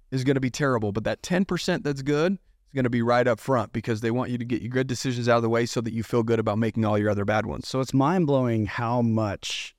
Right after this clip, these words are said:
Speaker 2: human beings are creatures of habit.
Speaker 1: Yes.
Speaker 2: As much as we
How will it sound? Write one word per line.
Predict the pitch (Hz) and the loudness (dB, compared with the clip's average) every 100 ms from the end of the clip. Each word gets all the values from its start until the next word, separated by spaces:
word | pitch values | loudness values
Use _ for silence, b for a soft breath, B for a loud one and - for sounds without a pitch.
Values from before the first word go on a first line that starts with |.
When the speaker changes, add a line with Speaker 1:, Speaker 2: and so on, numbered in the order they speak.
| _ _ _ _ _ | _ _ _ _ _
Speaker 2:
human | - 123 110 101 | -2 2 2 2
beings | 104 101 95 - | 2 0 -2 -6
are | 101 101 95 | -4 -4 -4
creatures | - 107 - 90 | -4 -4 -2 -6
of | 87 | -6
habit. | - 87 82 - - | -8 -8 -6 -8 -4
Speaker 1:
Yes. | 135 127 87 - 143 | 2 2 2 -8 -6
Speaker 2:
As | 123 | -2
much | 139 190 240 | 2 2 2
as | 190 139 | 0 2
we | 151 151 139 | 2 4 2